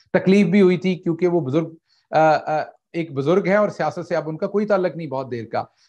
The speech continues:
तो उनको गिरफ्तार करना एक बहुत ही घटिया और वाहियात हरकत थी और हमने उसकी मजम्मत की थी। लेकिन मेरे लिए सिर्फ एक हैरानी की बात है कि ये जो नूर आलम खान साहब हैं, जो इनकलाबी बनते हैं अपने आप के अंदर,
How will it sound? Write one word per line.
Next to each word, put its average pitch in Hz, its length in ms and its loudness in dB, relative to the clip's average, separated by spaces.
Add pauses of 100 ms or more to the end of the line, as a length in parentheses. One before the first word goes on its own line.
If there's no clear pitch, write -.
तो 208 100 6
उनको 214 460 4
गिरफ्तार 185 420 2
करना 180 280 -2
एक 180 120 -2
बहुत 147 220 -2
ही 196 60 -4
घटिया 139 400 0
और 190 100 4
वाहियात 135 580 0
हरकत 117 240 -16
थी 113 280 -20 (200)
और 185 140 6
हमने 196 240 2
उसकी 175 200 -2
मजम्मत 120 420 -6
की 127 100 -4
थी। 131 260 -6 (260)
लेकिन 202 580 4 (220)
मेरे 214 240 4
लिए 269 140 0
सिर्फ 254 220 -2
एक 196 200 2
हैरानी 165 300 -4
की 175 120 -12
बात 135 300 -4
है - 120 -10
कि - 360 -8
ये 208 60 6
जो 240 100 2
नूर 208 240 4
आलम 214 260 4
खान 151 240 -2
साहब 151 280 0
हैं, 147 200 -10
जो 196 320 0
इनकलाबी 170 480 -4
बनते 147 280 -8
हैं 127 60 -8
अपने 127 240 -14
आप 113 220 -8
के 120 80 -4
अंदर, 117 260 -6